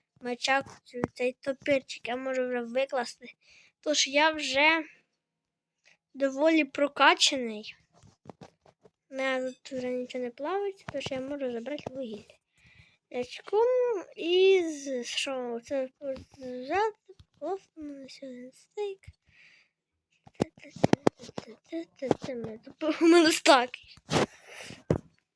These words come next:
Так, заходимо. Це, це. Це, це у нас тут мідь. Так. Так, саме лопатки.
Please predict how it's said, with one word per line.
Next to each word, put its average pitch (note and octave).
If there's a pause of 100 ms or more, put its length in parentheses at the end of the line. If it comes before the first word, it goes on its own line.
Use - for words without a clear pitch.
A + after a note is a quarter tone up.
(580)
Так, C#4
заходимо. F#4 (400)
Це, B3 (300)
це. F#4 (1080)
Це, -
це -
у -
нас B3 (160)
тут A#3+
мідь. C#4 (800)
Так. B3+ (3250)
Так, - (100)
саме C#4
лопатки. F#4